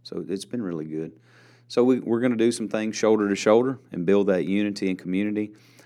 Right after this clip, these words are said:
I look forward to, uh, in, in a few weeks from now, uh, sending a, um, a group of folks to, to Colorado,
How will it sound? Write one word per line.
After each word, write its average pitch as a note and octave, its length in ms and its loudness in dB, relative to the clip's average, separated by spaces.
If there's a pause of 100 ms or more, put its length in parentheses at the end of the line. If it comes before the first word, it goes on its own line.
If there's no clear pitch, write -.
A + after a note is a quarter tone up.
(120)
I F2 100 -6
look F2+ 220 0
forward F#2 440 2
to, E2 340 0
uh, D#2+ 200 -4
in, F2+ 160 -4
in F2 140 -6
a E2+ 60 -6
few G2 260 0
weeks F#2+ 320 2
from F#2+ 160 -4
now, G#2+ 360 0 (360)
uh, E2 140 -4
sending F#2 400 0
a, E2+ 140 -2
um, E2 500 -4
a E2+ 120 -8
group F#2+ 340 2
of - 60 -16
folks F#2+ 420 0
to, E2 320 -6 (540)
to F#2 100 -6
Colorado, F#2 680 4